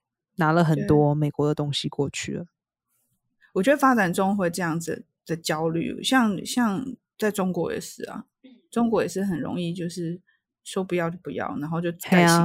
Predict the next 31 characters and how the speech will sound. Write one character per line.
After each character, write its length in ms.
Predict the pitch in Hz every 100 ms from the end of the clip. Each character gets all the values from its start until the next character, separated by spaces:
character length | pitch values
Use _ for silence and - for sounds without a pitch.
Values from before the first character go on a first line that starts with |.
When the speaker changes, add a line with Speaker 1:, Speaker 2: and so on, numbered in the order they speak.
| 175
Speaker 2:
的。 0 |
Speaker 1:
对 80 | -
啊， 40 | - _
很 200 | - 170
快， 240 | - 185
Speaker 2:
对。 80 | -
Speaker 1:
嚓。 140 | - - - _ - - _ _ _ _ _ _ _ _ _ _ _
Speaker 2:
就 140 | - 240
是 180 | 269 262
急 220 | - 196
着 140 | 214
否-， 280 | 202 185 -
否-， 400 | - - 170 170 -
否 280 | - 170 160
决、 420 | 165 165 151 127 - _ _ _ _
否 220 | - 180 165
定、 380 | - 208 180 - _ _
否 360 | - 190 160
定 500 | 190 254 208 170 202 - _ _ _
认 400 | 220 285 196 170
为 240 | 160 165 - -
不 80 | 180
够 240 | 214 202
进 280 | 190 202 170
步 180 | 180 160
的 120 | 156
地 320 | - 165 165 _
方， 240 | - 208 _
这 120 | 190
样。 140 | - 214 _ -
Speaker 1:
嗯。 480 | 185 170 165 185